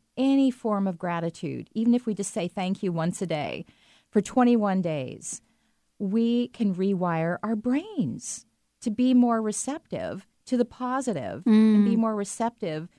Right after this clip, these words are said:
Speaker 1: to making gratitude a more natural part of our lives. It's powerful.
Speaker 2: Well, Catherine Ponder once said,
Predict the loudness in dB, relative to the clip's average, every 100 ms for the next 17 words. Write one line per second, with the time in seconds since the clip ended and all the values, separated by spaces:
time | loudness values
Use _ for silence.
0 | _ -2 0 0 0 -2 -4 -4 -4 -4
1 | -4 -4 -4 -6 -8 _ _ 0 2 2
2 | 0 -2 -4 -6 -6 -4 -4 -8 -8 -6
3 | -6 -8 -8 -8 -8 -10 -12 -14 -14 -16
4 | _ _ _ _ _ _ _ _ -10 -10
5 | -10 -10 -2 0 0 -2 -12 -12 -18 _
6 | _ 8 8 6 2 -10 -16 _ _ _
7 | _ _ _ _ _ 0 0 2 4 4
8 | 4 2 2 0 -2 0 0 0 -4 -4
9 | -2 0 -2